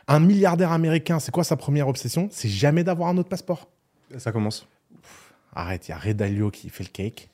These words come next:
Speaker 1: Et en dehors de ça,
Speaker 2: En, alors, alors,
Speaker 1: regarde
Speaker 2: moi
Speaker 1: combien de gens renoncent à leur, euh, nationalité américaine. Il y en a
Speaker 2: Et
Speaker 1: très
Speaker 2: il y
Speaker 1: peu.
Speaker 2: en a de plus en plus.
Speaker 1: Oui, mais t-,
Speaker 2: Mais,
Speaker 1: c'est
Speaker 2: mais
Speaker 1: très
Speaker 2: c'est ce que
Speaker 1: peu.
Speaker 2: j'essaie de dire, euh, c'est, je suis pas en train de dire que les U S c'est la fin, euh,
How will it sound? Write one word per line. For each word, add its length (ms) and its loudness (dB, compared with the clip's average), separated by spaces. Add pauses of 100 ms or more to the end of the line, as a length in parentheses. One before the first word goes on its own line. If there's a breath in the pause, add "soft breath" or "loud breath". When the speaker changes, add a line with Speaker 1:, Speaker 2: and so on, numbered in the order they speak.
(140)
Speaker 1:
Et 200 -4
en 120 0
dehors 200 0
de 100 -6
ça, 300 -6 (140)
Speaker 2:
En, 180 4
alors, 280 6
alors, 160 6
Speaker 1:
regarde 360 8
Speaker 2:
moi 80 -10
Speaker 1:
combien 200 6
de 120 8
gens 200 6
renoncent 380 2
à 60 2
leur, 320 0
euh, 60 0
nationalité 460 0
américaine. 420 -2
Il 20 -2
y 40 -2
en 60 -4
a 60 -2
Speaker 2:
Et 80 2
Speaker 1:
très 140 -2
Speaker 2:
il 40 -4
y 40 -6
Speaker 1:
peu. 40 2
Speaker 2:
en 60 2
a 160 2
de 100 -4
plus 140 -8
en 40 -6
plus. 140 -14
Speaker 1:
Oui, 300 2
mais 100 4
t-, 200 -6
Speaker 2:
Mais, 120 4
Speaker 1:
c'est 80 0
Speaker 2:
mais 100 4
Speaker 1:
très 100 2
Speaker 2:
c'est 100 6
ce 80 -2
que 80 6
Speaker 1:
peu. 40 10
Speaker 2:
j'essaie 220 6
de 100 4
dire, 220 4
euh, 80 2
c'est, 260 -2
je 180 -8
suis 140 -10
pas 100 0
en 40 0
train 160 -2
de 60 0
dire 180 -4
que 300 -4
les 240 -6
U 40 -2
S 140 -4
c'est 140 -8
la 120 -6
fin, 440 -6
euh, 200 -6